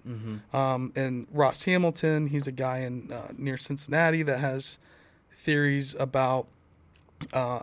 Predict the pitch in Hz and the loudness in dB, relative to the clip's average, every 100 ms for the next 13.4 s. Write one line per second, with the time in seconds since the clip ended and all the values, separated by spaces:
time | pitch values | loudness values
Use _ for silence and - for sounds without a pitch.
0 | - 151 147 139 156 151 139 - _ _ | -6 -4 -4 -2 0 2 0 -4 _ _
1 | - _ - 180 185 170 139 143 - - | -20 _ 2 8 8 8 4 2 2 2
2 | 143 151 170 165 147 135 135 - - - | 2 2 0 0 2 0 0 -6 -20 -20
3 | - - 143 160 170 165 - - 147 143 | -20 -8 0 4 4 4 0 -2 0 2
4 | - 139 151 - - 143 135 131 - 143 | 4 4 2 0 -2 -2 -2 -4 -4 0
5 | - 156 - 139 135 123 - 151 175 165 | 2 2 0 0 0 -2 -4 4 8 8
6 | 127 123 127 - - 165 160 151 - - | 6 0 -2 -2 0 0 -2 -4 -8 -10
7 | - 139 214 - - 135 113 - - - | -4 4 4 4 -2 -2 -4 -4 -8 -8
8 | - _ _ _ _ _ _ 143 143 - | -14 _ _ _ _ _ _ 0 2 4
9 | 156 151 135 135 160 202 190 165 147 139 | 4 4 4 2 6 6 6 2 2 0
10 | - 165 196 175 143 139 - 143 135 135 | 4 6 6 4 2 0 0 0 0 -2
11 | 135 147 151 143 135 127 - - 151 - | 0 2 2 2 -2 -2 -4 -4 -2 -2
12 | - 170 190 196 190 170 185 170 160 151 | 0 2 2 0 0 2 2 2 2 2
13 | 151 139 135 139 | 2 0 -4 -6